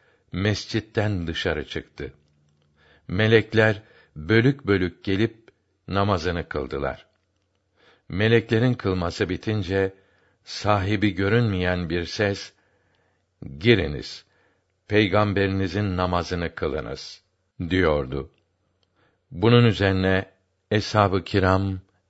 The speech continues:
içeri girdi. İmamsız olarak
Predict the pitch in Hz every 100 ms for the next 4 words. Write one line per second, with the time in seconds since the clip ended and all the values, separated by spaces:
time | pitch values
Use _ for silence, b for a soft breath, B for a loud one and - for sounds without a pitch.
0 | _ - 98 - 82 73 64 67 62 65
1 | - _ _ _ _ _ _ _ _ _
2 | _ _ - 110 110 107 101 131 107 95
3 | 85 85 90 -